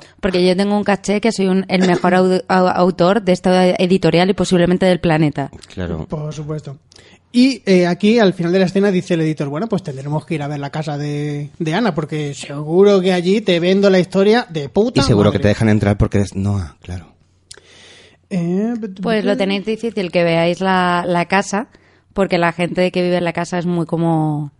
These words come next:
Speaker 3: Muy cerrada.
Speaker 1: muy cerrada.
Speaker 2: Sí, que ya lo vemos después.
Speaker 3: Sí,
Speaker 2: Es
Speaker 3: sí,
Speaker 2: súper
Speaker 3: ¿no?
Speaker 2: cerrada toda, toda la gente que hay
Speaker 3: Lo,
Speaker 2: ahí.
Speaker 3: lo vamos a ver después. Ahora llegamos a la escena de Emma viendo el catálogo de tatuajes en plan de, "Hmm, es que una
Speaker 2: Mm.
Speaker 3: rosa me parece muy de
Speaker 2: Flores
Speaker 3: puta".
Speaker 2: no quiero, flores no quiero.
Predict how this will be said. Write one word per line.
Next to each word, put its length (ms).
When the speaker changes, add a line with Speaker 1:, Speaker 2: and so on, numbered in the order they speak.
Speaker 3:
Muy 120
cerrada. 300
Speaker 1:
muy 220
cerrada. 400
Speaker 2:
Sí, 200
que 140
ya 120
lo 80
vemos 220
después. 500
Speaker 3:
Sí, 220
Speaker 2:
Es 80
Speaker 3:
sí, 60
Speaker 2:
súper 260
Speaker 3:
¿no? 60
Speaker 2:
cerrada 360
toda, 420
toda 240
la 100
gente 280
que 100
hay 80
Speaker 3:
Lo, 60
Speaker 2:
ahí. 60
Speaker 3:
lo 80
vamos 160
a 60
ver 120
después. 340
Ahora 160
llegamos 300
a 40
la 60
escena 300
de 340
Emma 260
viendo 460
el 80
catálogo 440
de 80
tatuajes 360
en 80
plan 160
de, 160
"Hmm, 360
es 80
que 60
una 160
Speaker 2:
Mm. 20
Speaker 3:
rosa 200
me 120
parece 240
muy 100
de 60
Speaker 2:
Flores 140
Speaker 3:
puta". 140
Speaker 2:
no 40
quiero, 260
flores 300
no 160
quiero. 220